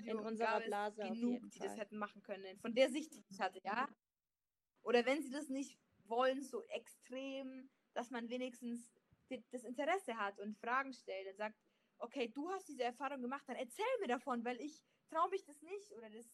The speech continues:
Speaker 2: ich will's nicht oder, hm, aber mich würd's vielleicht doch interessieren“ oder ich weiß nicht, ich sehe eine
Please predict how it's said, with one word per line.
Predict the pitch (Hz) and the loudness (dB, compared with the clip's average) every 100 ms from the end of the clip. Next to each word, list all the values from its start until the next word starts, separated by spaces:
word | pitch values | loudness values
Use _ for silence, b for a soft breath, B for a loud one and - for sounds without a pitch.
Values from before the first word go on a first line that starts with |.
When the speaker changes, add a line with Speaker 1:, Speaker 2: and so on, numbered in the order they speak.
| - 196 | -20 -14
Speaker 2:
ich | 247 254 - - | -10 -10 -10 -10
will's | 320 339 | -10 -10
nicht | 311 330 339 | -14 -14 -8
oder, | 254 233 226 | -6 -6 -6
hm, | 285 277 277 | -10 -8 -6
aber | 240 254 | -4 -4
mich | 262 - | -8 -12
würd's | 269 - | -16 -2
vielleicht | 254 247 | -2 0
doch | 262 285 | -2 -4
interessieren“ | 269 254 - 254 294 262 | -12 -16 -12 -8 -6 -4
oder | 226 b b - | -6 b b -12
ich | 226 | 0
weiß | 208 208 | 4 4
nicht, | 208 226 | 2 -4
ich | 240 | -2
sehe | 302 | 0
eine | 277 | 0